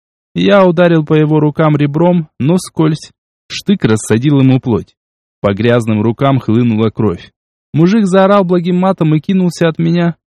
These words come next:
Я погнался следом. Из дома на крик выскочили его напарники. У одного из них в руках оказался разводной ключ, а у второго пистолет, похожий на настоящий.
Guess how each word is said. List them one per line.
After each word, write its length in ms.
Я 240
погнался 520
следом. 540
Из 240
дома 280
на 160
крик 260
выскочили 580
его 200
напарники. 760
У 100
одного 400
из 140
них 200
в 40
руках 320
оказался 540
разводной 480
ключ, 360
а 120
у 40
второго 420
пистолет, 600
похожий 400
на 120
настоящий. 840